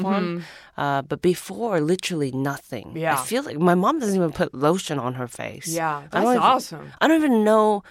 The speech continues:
Speaker 1: You know how some people do that?
Speaker 2: Yeah.
Speaker 1: There's people who do that.
Speaker 2: Oh, yeah.
Speaker 1: Like, in other countries. They literally wake up, they don't do shit to their face.
Speaker 2: Yeah.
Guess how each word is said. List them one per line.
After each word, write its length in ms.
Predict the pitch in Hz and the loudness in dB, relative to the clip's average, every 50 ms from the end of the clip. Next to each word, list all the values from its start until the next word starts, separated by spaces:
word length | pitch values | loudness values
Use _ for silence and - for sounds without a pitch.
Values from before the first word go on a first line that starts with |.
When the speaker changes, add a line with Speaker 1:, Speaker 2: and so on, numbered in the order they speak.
| _ - | _ 0
Speaker 1:
You 100 | - 254 | 2 4
know 100 | 285 330 | 4 4
how 120 | 349 403 349 | 4 2 2
some 180 | - - 254 233 | 2 0 0 0
people 240 | - 247 262 269 208 | 0 0 0 0 0
do 260 | 143 - 156 165 208 | 0 0 0 0 2
that? 240 | 240 294 339 370 370 | 2 2 0 0 2
Speaker 2:
Yeah. 400 | 190 226 285 339 349 247 127 139 - _ - | 4 4 6 6 6 4 2 0 -4 _ -2
Speaker 1:
There's 200 | 277 320 330 - | 0 0 0 0
people 380 | - - 294 330 - 294 277 233 | -2 -2 -2 0 0 0 0 0
who 120 | 208 196 | 0 0
do 240 | 160 - 220 285 277 | 0 -2 -2 -2 -2
that. 160 | 185 147 110 196 | -2 0 2 4
Speaker 2:
Oh, 140 | 202 196 170 | 4 4 4
yeah. 380 | 147 139 143 143 127 120 - - | 2 -2 -4 -6 -6 -8 -6 -4
Speaker 1:
Like, 120 | 226 220 | -2 2
in 120 | 254 247 226 | 2 2 4
other 220 | - 220 226 247 - | 2 2 2 2 0
countries. 680 | - - 214 233 226 - - 135 101 - - - - _ _ _ _ | 0 0 -2 0 0 -2 -4 -4 -4 -6 -8 -14 -20 _ _ _ _
They 120 | - 208 | 0 2
literally 420 | 214 240 269 254 - 302 294 254 220 | 4 2 2 2 0 0 2 2 2
wake 280 | 175 190 208 196 - | 2 2 0 0 0
up, 200 | 208 214 214 - - | 2 2 2 0 0
they 160 | 151 185 202 | -2 0 0
don't 180 | 208 226 220 185 | 0 0 0 0
do 120 | 190 190 | -2 -2
shit 320 | 175 - - - 208 202 - | -2 -2 -2 -2 -2 -2 -4
to 100 | - 175 | -4 -4
their 160 | 147 151 135 | -2 -4 -4
face. 300 | - - 185 185 - - | -2 -4 -4 -4 -4 -2
Speaker 2:
Yeah. 340 | 170 175 170 156 147 139 135 | 0 2 2 2 2 -2 -6